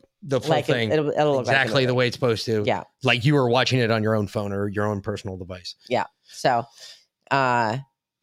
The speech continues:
Speaker 2: someone says they hosted you. Ban incoming.
Speaker 1: Someone says they hosted
Speaker 2: Uh,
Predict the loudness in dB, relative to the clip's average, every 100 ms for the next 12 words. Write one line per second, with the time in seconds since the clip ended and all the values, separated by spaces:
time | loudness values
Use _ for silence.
0 | _ _ _ _ _ _ _ _ _ _
1 | _ _ _ _ _ _ _ _ -8 -4
2 | -2 -2 -4 -2 -2 -4 -4 -4 -6 -8
3 | -4 -4 -4 -4 -4 -4 -6 -10 -8 -8
4 | -8 -12 _ _ _ _ _ _ _ _
5 | _ _ _ _ _ _ _ _ _ _
6 | _ -16 -8 -4 -2 -2 -4 -8 -6 -6
7 | -6 -10 -4 0 2 4 6 6 4 4
8 | 4 2 2 0 0 -2